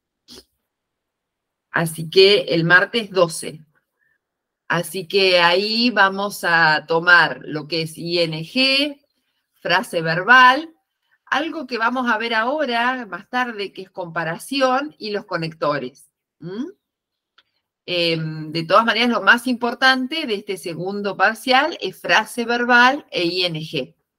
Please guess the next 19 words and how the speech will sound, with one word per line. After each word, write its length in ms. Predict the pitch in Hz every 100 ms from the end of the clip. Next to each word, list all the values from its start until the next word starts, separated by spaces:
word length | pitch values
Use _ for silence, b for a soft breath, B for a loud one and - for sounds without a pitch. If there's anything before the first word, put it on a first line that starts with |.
| _
¿sí? 340 | 175 208 349
Que 80 | -
ya 200 | 196 165
lo, 360 | 170 175 170 156
lo 120 | 156
empezamos 540 | 131 143 147 202 220
a 80 | 208
ver 140 | 190 196
en 80 |
el 60 | 196
primer 320 | 175 190 196
cuatrimestre 720 | 214 226 294 311 302 359 370 - _ _ _ -
y 200 | 233 233
lo 120 | 240
seguiremos 800 | 240 - 165 160 170 175 185 202
viendo 320 | 196 185 185
y 60 | 202
practicando 720 | 160 151 147 - 151 147 123
ahora. 300 | 104 -